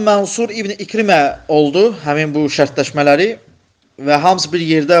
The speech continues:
bu məsələdə razılaşdı və o da bunu yazdı. Və Allah Rasulü sallallahu aleyhi və səlləm həmin o kəs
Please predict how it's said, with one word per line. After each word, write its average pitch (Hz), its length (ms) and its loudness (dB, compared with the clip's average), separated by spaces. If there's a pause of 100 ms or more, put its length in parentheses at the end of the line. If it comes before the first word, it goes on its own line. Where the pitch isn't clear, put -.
bu 165 120 -2 (280)
məsələdə 151 400 0
razılaşdı 151 640 0
və 208 140 0
o 190 80 0
da 190 100 6 (720)
bunu 170 240 -6
yazdı. 135 460 2 (260)
Və 160 80 -2
Allah 220 300 4
Rasulü 185 260 -2
sallallahu 175 480 -2
aleyhi 175 300 0
və - 80 -4
səlləm 180 340 2 (1700)
həmin 190 260 0
o 196 80 0
kəs 208 320 2